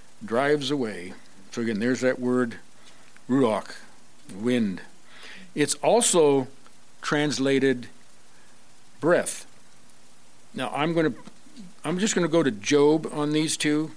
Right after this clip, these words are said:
For the, I'm just, uh, sake, we're close to it. We're in Psalms. We just back up to Job nine, um, for the sake of time.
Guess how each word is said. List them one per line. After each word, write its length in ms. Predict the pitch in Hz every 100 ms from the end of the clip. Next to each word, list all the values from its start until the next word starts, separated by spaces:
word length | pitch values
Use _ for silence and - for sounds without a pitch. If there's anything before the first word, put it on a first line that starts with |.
| - -
For 200 | - 110
the, 160 | 110 -
I'm 100 | 117
just, 240 | 123 - - - 120
uh, 40 |
sake, 300 | 104 - 127 - -
we're 100 | 123
close 420 | - - 143 139
to 180 | - 143
it. 160 | 143 120
We're 100 | 117
in 100 | 117
Psalms. 460 | - 135 131 127
We 80 | 117
just 160 | 113 -
back 280 | 123 123
up 160 | 135 -
to 80 | 110
Job 440 | - 123 131 123
nine, 520 | 113 120 123 127 139 127 - - - - - - - - - - - - - -
um, 340 | - 110 101 98 - - - - -
for 140 | -
the 100 | 113
sake 260 | - 120 -
of 120 | 110
time. 380 | - 123 127